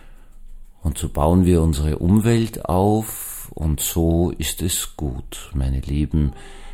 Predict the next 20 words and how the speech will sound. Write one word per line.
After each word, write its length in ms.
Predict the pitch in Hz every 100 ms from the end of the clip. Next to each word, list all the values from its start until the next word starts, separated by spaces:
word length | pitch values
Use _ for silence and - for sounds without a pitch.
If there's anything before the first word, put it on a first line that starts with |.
| - - - - - -
Und 400 | 85 76 - 90
die, 440 | 104 90 65 58 - -
die's 200 | 82 -
nicht 280 | 107 - 113
wissen, 340 | 117 - 95
die 100 | 92
haben 160 | 107 113
auch 300 | 92 107 -
eine 240 | 90 82
Seele. 540 | 71 80 76 71 73 69 - - - - - - -
Aber 240 | - -
anscheinend 1040 | 71 92 95 104 104 120 123 127 131 - - - - -
ist 220 | - 87 110
es 140 | 107
ihnen 220 | 104 101
nicht 360 | 101 117 - -
geschenkt, 680 | 117 - 87 98 135 - -
es 200 | - -
zu 200 | 135 120
wissen. 540 | 131 - - - 64